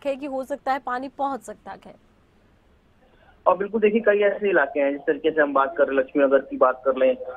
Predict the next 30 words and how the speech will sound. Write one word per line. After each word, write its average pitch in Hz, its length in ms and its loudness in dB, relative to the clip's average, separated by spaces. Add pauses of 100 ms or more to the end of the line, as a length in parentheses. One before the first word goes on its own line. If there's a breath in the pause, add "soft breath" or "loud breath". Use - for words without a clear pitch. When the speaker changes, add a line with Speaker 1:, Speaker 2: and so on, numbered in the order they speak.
(140)
Speaker 2:
अ, 131 100 6
इंडिया 139 240 -2
गेट 147 260 -6
की 151 60 0
बात 139 280 4
कर 139 80 6
लें, 139 140 4
सेंट्रल 135 380 -2
दिल्ली 135 240 -2
की 151 120 -6
बात 131 260 4
कर 139 100 2
लें, 208 120 -4
तमाम 160 380 2
जो 170 160 4
ऐसे 160 160 -2
इलाके 156 340 0
हैं 170 100 2
वहां 156 280 2
पर 165 180 2
भी 160 180 -2
यदि 143 360 0
पानी 147 380 0
का - 360 0
लेवल 139 280 4
बढ़ता 147 480 2
है, 156 140 -4
यमुना 131 200 -4
में 131 120 -2
पानी 131 340 -2